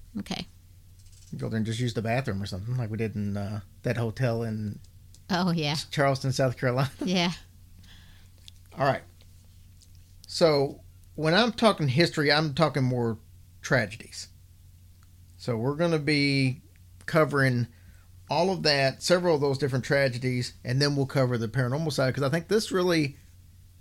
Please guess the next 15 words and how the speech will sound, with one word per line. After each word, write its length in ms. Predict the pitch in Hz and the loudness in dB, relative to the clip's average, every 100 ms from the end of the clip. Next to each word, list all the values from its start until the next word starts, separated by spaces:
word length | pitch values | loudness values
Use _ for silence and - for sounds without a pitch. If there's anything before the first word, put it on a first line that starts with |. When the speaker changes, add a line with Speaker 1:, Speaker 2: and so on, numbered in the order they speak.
| - | -2
Speaker 2:
may 300 | 135 151 147 | 2 4 4
have 180 | 147 | 2
a 40 | 139 | 2
lot 300 | 135 139 - | 0 0 -2
to 80 | 131 | -2
do 340 | 139 139 135 | 0 2 0
with 300 | 123 127 110 | 0 -2 0
why 200 | 123 123 | 0 0
the, 200 | 117 117 - - | -2 -6 -10 -8
the 100 | 113 | -8
place 300 | - 123 107 | -2 -2 -2
is 160 | 127 | -2
so 140 | - 104 | -4 -6
haunted. 320 | 104 95 - - | -8 -10 -14 -6
Speaker 1:
Yeah. 380 | 214 170 143 | -4 -4 -6